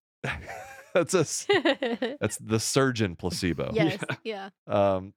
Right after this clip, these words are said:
Speaker 1: I, and also you mentioned another thing, a twitch monitor? Is that, was that
Speaker 3: Yes.
Speaker 1: is that a thing?
Speaker 3: Yeah, yeah, it's when we stream live on Twitch during the operating room and just, like,
Speaker 1: <laughs>
Speaker 3: do comedy.
Speaker 2: <laughs>
Speaker 3: No, no, it's, uh, <laughs>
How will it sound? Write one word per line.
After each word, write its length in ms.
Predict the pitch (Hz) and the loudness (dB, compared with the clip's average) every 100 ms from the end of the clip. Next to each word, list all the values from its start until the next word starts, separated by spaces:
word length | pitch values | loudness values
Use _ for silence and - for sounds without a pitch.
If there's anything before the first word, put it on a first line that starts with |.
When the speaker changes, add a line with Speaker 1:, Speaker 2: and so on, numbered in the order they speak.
| - | 0
Speaker 1:
I, 160 | 135 - - | 0 0 2
and 220 | 165 170 | 2 2
also 320 | 156 190 - | 2 2 2
you 180 | 160 139 | 2 2
mentioned 320 | 143 156 131 | 0 0 2
another 220 | 113 123 | 4 4
thing, 280 | 117 107 95 87 | 2 -2 -2 0
a 140 | 104 - | -2 -2
twitch 380 | - - 175 - | -4 0 0 0
monitor? 500 | 202 196 214 233 254 | 0 0 0 -2 -4
Is 140 | 240 117 | -2 0
that, 240 | 131 - _ | 0 0 _
was 160 | 123 | -2
that 120 | 120 120 | -2 0
Speaker 3:
Yes. 360 | 135 151 113 | 2 2 0
Speaker 1:
is 180 | - - - | -6 -8 -2
that 160 | 127 | 2
a 60 | 170 | 2
thing? 240 | - 160 | 2 4
Speaker 3:
Yeah, 80 | 180 | 4
yeah, 180 | 170 139 | 4 2
it's 140 | 127 | 0
when 160 | 156 147 | -2 0
we 100 | 147 | -2
stream 380 | - - 160 143 | -2 -2 -2 2
live 320 | 131 139 131 | 2 2 0
on 160 | 123 | -4
Twitch 340 | 123 139 143 - | -2 -2 -2 -2
during 220 | 139 131 | -2 0
the 80 | 120 | 0
operating 500 | 117 123 139 143 147 | 0 0 -2 -2 -2
room 280 | 160 170 151 | -2 -2 -2
and 120 | 120 | -2
just, 300 | 123 - - | -4 -6 2
like, 200 | 123 117 208 _ | 2 4 -2 _
Speaker 1:
<laughs> 80 | 151 | -8
Speaker 3:
do 140 | 127 | -6
comedy. 400 | - 120 403 320 | 2 4 6 4
Speaker 2:
<laughs> 680 | 453 - 339 - - 302 _ | 2 2 0 0 -6 -8 _
Speaker 3:
No, 140 | 156 | 0
no, 180 | 156 131 | 2 2
it's, 220 | 120 - | 0 0
uh, 320 | 156 143 127 123 - - | 2 2 2 -2 -10 0
<laughs> 120 | 202 | 0